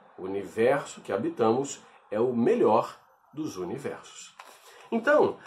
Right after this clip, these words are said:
às vezes, num momento como esse, super difícil, por exemplo, a gente tende a pensar de forma vitimista.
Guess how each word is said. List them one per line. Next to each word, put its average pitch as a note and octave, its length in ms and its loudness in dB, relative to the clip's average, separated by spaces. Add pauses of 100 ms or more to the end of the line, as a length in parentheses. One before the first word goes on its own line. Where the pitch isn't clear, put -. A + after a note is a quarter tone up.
(120)
às F#3+ 180 2
vezes, G#3 480 0
num F3 120 0
momento G#3 340 2
como E3+ 240 0
esse, C3 260 0
super F#3 300 -4
difícil, A2 540 -10
por F2 120 -12
exemplo, - 400 -14 (600)
a A2 80 -4
gente C3+ 260 -6
tende E3+ 420 2 (1300)
a A2+ 100 4
pensar B2+ 760 2 (1160)
de D3 160 -12
forma A#3 480 4
vitimista. E3 960 -2